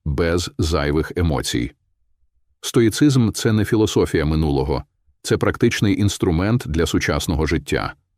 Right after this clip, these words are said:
Хочеш стати спокійнішим, рішучішим і впевненішим у собі? Тоді дивись до кінця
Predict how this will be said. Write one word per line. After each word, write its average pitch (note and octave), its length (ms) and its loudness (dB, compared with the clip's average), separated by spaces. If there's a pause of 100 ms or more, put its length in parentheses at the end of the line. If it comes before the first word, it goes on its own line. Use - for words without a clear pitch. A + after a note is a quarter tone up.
(520)
Хочеш D#3 380 2
стати G2+ 300 0
спокійнішим, F#2+ 760 0 (280)
рішучішим A2 800 2
і G2+ 60 2
впевненішим D#2+ 840 -2
у D2 60 -2
собі? D2+ 360 0 (880)
Тоді A2 240 4
дивись A2 300 2
до G#2 100 0
кінця E2+ 480 -2